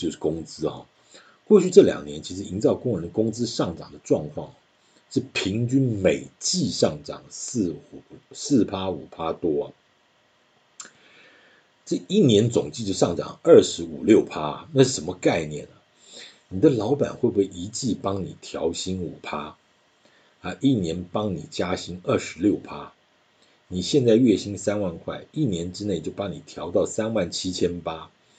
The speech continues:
你觉得有没有这个可能？当然，如果你是业务型的奖金，当然有可能啊。那如果说我们是固定的领薪水那种底薪制的，应该，除非你老爸，你老板是你老爸，哈哈，但是你老，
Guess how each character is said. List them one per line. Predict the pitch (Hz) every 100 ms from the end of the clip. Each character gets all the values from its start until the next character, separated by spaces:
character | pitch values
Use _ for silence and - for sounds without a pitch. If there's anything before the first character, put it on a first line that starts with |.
| _ -
你 | 92
觉 | 110 147
得 |
有 | 139 78
没 | 120
有 |
这 | 139 131
个 | 92
可 | -
能？ | - - -
当 | 170
然， | 143
如 | 113 151
果 | 98
你 | 151
是 | -
业 | 147 160 180
务 | 135 92
型 | - 78
的 | 85
奖 | - 76
金， | 73 85
当 | 98
然 | 95
有 | 82
可 | 80 76
能 | 71 73
啊。 | 76 78 - - - -
那 | 127
如 | 123
果 | 104
说 | 101
我 | 95
们 | 80
是 | 87 90
固 | - 127
定 | - 101
的 | 80
领 | 73 71
薪 | - 98
水 | 85 76
那 |
种 | 87 85
底 | 76
薪 | 76 104 123
制 | 123 127
的， | - - - - _ -
应 | 127 127
该， | 120 104 143 - _ _ _ _ _ _ _ _ _ _ _ _ _
除 | - 143
非 | 180 175
你 | 135 120 139
老 | 82
爸， | - 117 -
你 | 113 110
老 | 101
板 | - 87
是 | 80
你 | 98 98
老 | -
爸， | - 110 - -
哈 | - 82
哈， | 85 90 -
但 | 131
是 | -
你 | 120 139
老， | 113 87